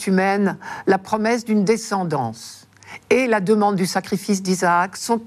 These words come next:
totalement contradictoires. Mais la logique d'Abraham, le croyant,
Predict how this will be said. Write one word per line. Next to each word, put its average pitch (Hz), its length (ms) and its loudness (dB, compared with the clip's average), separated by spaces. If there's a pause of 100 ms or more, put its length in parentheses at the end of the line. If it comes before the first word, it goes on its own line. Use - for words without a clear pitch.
(100)
totalement 247 640 0
contradictoires. 180 960 -4 (880)
Mais 143 160 2
la 147 120 2
logique 160 540 0
d'Abraham, 151 560 -2
le 151 120 0
croyant, 147 680 -2